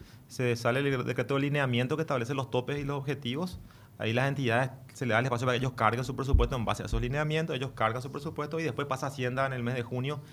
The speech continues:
y ahí nosotros consolidamos todos los números, ¿verdad? Del-, después nuevamente recibimos los pedidos de, de, de aumento de las entidades, vemos algún espacio para hacer alguna modificación y eso enviamos al Congreso el uno de septiembre.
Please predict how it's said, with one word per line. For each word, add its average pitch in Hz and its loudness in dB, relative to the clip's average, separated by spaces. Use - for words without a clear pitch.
y 113 -2
ahí 113 2
nosotros 123 -4
consolidamos 127 -2
todos 113 -2
los 113 -4
números, 104 -6
¿verdad? - -12
Del-, 107 -8
después 110 -4
nuevamente 135 -2
recibimos 131 -4
los 135 0
pedidos 131 2
de, 135 -2
de, 127 0
de 120 4
aumento 120 2
de 131 4
las 135 2
entidades, 156 2
vemos 135 4
algún 131 2
espacio 131 2
para 127 4
hacer 127 -2
alguna 127 0
modificación 147 0
y 147 -2
eso 107 -2
enviamos 113 -2
al 120 -2
Congreso 110 -4
el 113 -6
uno 107 -4
de 104 -8
septiembre. - -12